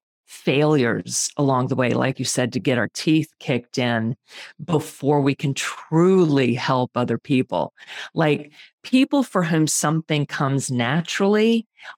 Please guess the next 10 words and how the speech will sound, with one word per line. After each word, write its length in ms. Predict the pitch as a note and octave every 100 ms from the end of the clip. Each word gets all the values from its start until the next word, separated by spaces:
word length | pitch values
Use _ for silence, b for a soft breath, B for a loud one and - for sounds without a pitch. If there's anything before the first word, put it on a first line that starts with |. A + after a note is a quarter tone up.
| _
I 120 | E3 E3+
think, 460 | - F#3+ F3+ - _ _ D#3 C#3+
don't 280 | E3+ E3 -
teach 400 | - G3 F#3+ -
it 160 | G3 G3
as 320 | - E3+ D3+ C#3+
well 520 | C#3+ C#3 D#3+ G3 G#3+ b b b b
as 240 | D3+ C#3+ -
people 520 | - E3+ D#3 C#3+ C#3+
who 500 | C#3 D#3 C3+ B2+ B2+